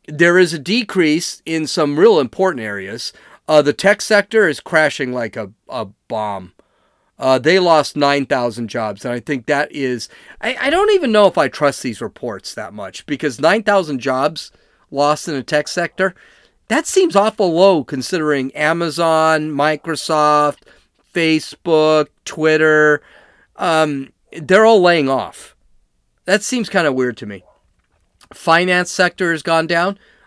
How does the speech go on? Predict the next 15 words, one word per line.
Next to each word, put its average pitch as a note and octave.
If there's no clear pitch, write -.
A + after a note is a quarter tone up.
I C#3
guess D3+
when E3
you D3
start D#3
closing D3+
banks, D#3+
yeah, D3+
that'll C#3+
do B2
it. D#3+
Retail D3+
is A2
going A2
down. G2